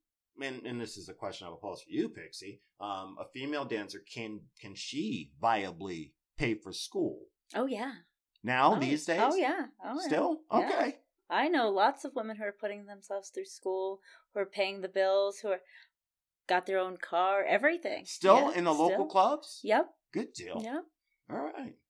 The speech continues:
Speaker 2: All right. Uh, here's a great podcast name.
Speaker 1: Hmm.
Speaker 2: Moose Knuckle Podcast.
Speaker 1: Moose Knuckle.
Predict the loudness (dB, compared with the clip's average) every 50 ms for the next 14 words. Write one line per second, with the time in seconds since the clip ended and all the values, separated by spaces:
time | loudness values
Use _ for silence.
0 | _ _ _ -20 -16 -10 -8 -6 -6 -6 -8 -10 _ _ _ _ _ _ _ _
1 | _ _ -2 2 4 4 4 4 6 6 6 6 6 4 0 -2 -2 -10 -16 -18
2 | -4 4 4 6 6 6 2 0 -2 -6 -8 -4 -2 -2 -2 -2 -4 -6 -6 -6
3 | -6 -8 -12 -14 -12 -12 -12 -14 -16 -20 _ _ _ _ -8 -8 -8 -8 -12 _
4 | _ _ -6 0 6 8 10 10 10 8 6 2 0 0 0 0 -4 -6 -6 -8
5 | -14 _ _ _ -6 -4 -4 0 2 6 8 8 10 10 10 8 8 6 0 -2
6 | 0 4 6 10 12 12 10